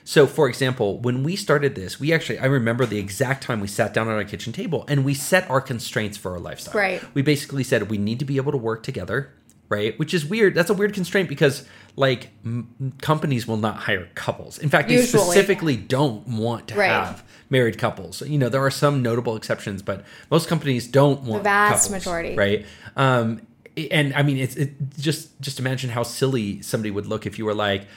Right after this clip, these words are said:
Speaker 1: "Yeah, my husband and I are playing together." <laughs> Right? You know, it's like, it, like that, it's not even in people's imagination, but, you know, we, we knew we wanted to work together. We knew that we wanted to be able to live from anywhere.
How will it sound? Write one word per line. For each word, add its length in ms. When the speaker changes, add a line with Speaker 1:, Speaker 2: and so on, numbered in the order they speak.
Speaker 1:
"Yeah, 120
my 120
husband 380
and 100
I 80
are 140
playing 320
together." 580
<laughs> 40
Right? 200
You 360
know, 80
it's 140
like, 220
it, 160
like 260
that, 180
it's 260
not 160
even 220
in 160
people's 340
imagination, 600
but, 260
you 80
know, 20
we, 140
we 260
knew 200
we 100
wanted 280
to 60
work 140
together. 540
We 160
knew 400
that 200
we 80
wanted 220
to 80
be 60
able 100
to 80
live 640
from 260
anywhere. 500